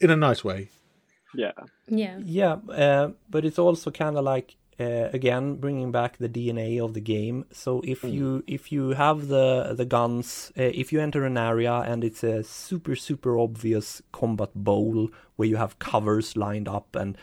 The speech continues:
Speaker 4: and guns
Speaker 2: Yeah.
Speaker 4: and ammunition all over the place, you kinda know that there will be enemies,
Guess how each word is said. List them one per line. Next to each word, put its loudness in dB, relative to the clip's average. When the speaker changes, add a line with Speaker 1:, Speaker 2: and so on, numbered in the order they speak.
Speaker 4:
and -8
guns 2
Speaker 2:
Yeah. -2
Speaker 4:
and 0
ammunition -4
all -2
over -4
the -8
place, -8
you -6
kinda 0
know 6
that -2
there -4
will -2
be -6
enemies, -4